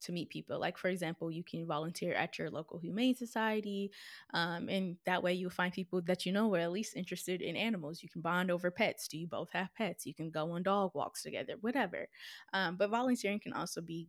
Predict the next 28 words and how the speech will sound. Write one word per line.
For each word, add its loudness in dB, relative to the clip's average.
good -6
for -20
your -6
mental -6
health -6
as -8
well. -4
Um, 0
another 8
way 6
to 4
meet 4
friends 4
is 0
maybe -2
finding 0
a -4
church 2
or -2
spiritual -4
service -2
if -4
that 2
is -6
for -6
you. -2
Lot 2
of, -2